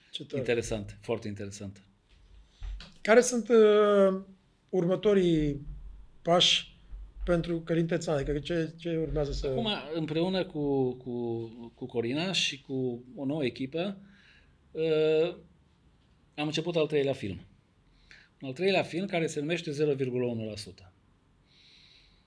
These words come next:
Speaker 2: Tot cu semn de întrebare în spate. Care are ca, ca subiect, ca schelet, uh, e foarte greu să, să, să vă explic.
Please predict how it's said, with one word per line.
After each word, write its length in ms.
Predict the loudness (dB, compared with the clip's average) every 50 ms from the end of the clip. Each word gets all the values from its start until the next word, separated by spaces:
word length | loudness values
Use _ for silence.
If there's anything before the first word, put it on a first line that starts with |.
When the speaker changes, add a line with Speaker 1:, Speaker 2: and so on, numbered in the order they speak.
| _ -20 -8
Speaker 2:
Tot 160 | -2 -2 -2 -2
cu 80 | -2
semn 200 | -8 -6 -6 -6
de 60 | -6
întrebare 320 | -6 -6 -6 -6 -6 -6 -8
în 60 | -10
spate. 400 | -14 -12 -14 -14 -14 -14 -20 -20 -20 _ _ _ _ _ _ _ _ _ _ _ -12
Care 420 | -8 -6 -2 0 0 0 0 -2 -4
are 300 | -2 -2 0 2 0 0
ca, 580 | 0 0 0 2 2 2 2 0 -2 -6 -8 -16 -20 -20 -20 -20 -20 -20 -20 -20 -20 -20 -20 -20 -20 -20 -20 -20 -20 -20 -12
ca 600 | -4 -2 0 0 0 0 0 -2 -2 -4 -6 -6 -8
subiect, 440 | -8 -8 -6 -2 0 0 0 0
ca 100 | 0 -4
schelet, 640 | -4 -4 -6 -6 -6 -4 -2 -2 -4 -4 -8 -20 -20 _ _ _ _ _ _ _ _ _ _ _
uh, 720 | -14 -10 -8 -6 -4 -4 -2 -2 -2 -2 -2 -2 -4 -4 -6 -10 -16 -20 -20 -20 -20 -20 -20 -20 _ _ _ _ _ -20 -20 -20 -20 -20 -20 _ -20 -20 -20 -20 -20 -20 -20 -20 -20 -20 -20 -20 -20 -20 -20 -20 -20
e 60 | -18 -14
foarte 240 | -12 -12 -8 -8 -6
greu 220 | -2 0 0 0
să, 180 | 0 -4 -6 -6 -6 -8 -10 -12
să, 140 | -10 -10 -10 -10 -10
să 180 | -12 -10 -8 -6
vă 120 | -2 -2
explic. 460 | -2 -2 -4 -6 -8 -8 -8 -10 -14